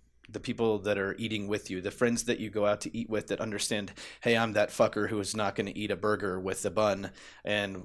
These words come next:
I'm not gonna go to that restaurant 'cause they don't have a single healthy thing to eat there." All those peop-, all those things do have an impact, uh, over your journey.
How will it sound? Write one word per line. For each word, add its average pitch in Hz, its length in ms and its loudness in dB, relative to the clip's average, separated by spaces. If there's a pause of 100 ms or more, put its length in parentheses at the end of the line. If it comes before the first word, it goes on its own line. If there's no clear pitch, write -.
I'm 123 120 4
not 113 160 6
gonna 107 140 0
go 110 120 2
to 104 60 0
that 107 120 2
restaurant 107 320 0
'cause 110 100 -6
they 107 60 2
don't 101 120 -2
have 98 80 -4
a 95 40 -4
single 98 320 2
healthy 95 280 -2
thing 92 220 -4
to 82 60 -8
eat 101 160 -6
there." 90 280 0
All 147 160 8
those 156 160 2
peop-, 156 220 4
all 151 120 8
those 156 160 4
things 120 220 2
do 117 120 4
have 101 180 2
an 98 60 -4
impact, 87 400 -4 (140)
uh, 95 180 2
over 92 400 -4 (960)
your 98 160 -8
journey. 90 360 -8